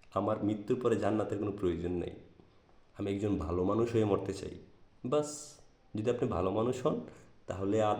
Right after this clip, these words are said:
জান্নাত আপনাকে খুঁজে নেব যে এই লোকটা আমার দরকার। আর এত আমল দিয়ে কী করবেন? যদি আপনি এই কোরআনটাই না মানেন, মানলে কী হইব? এই পড়েন, কী পড়ছেন? বুঝছেন কিছু? পইরা কী করবেন আপনি?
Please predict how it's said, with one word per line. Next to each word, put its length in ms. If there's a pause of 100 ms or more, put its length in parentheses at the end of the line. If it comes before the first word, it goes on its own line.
জান্নাত 400
আপনাকে 300
খুঁজে 280
নেব 380
যে 100
এই 100
লোকটা 260
আমার 180
দরকার। 300 (1300)
আর 160 (500)
এত 160
আমল 380
দিয়ে 120
কী 100
করবেন? 300 (460)
যদি 160
আপনি 240
এই 240 (1080)
কোরআনটাই 400
না 160
মানেন, 320 (280)
মানলে 260
কী 160
হইব? 220
এই 120 (120)
পড়েন, 340 (1000)
কী 140
পড়ছেন? 360 (460)
বুঝছেন 420
কিছু? 400 (1900)
পইরা 200
কী 140
করবেন 320
আপনি? 240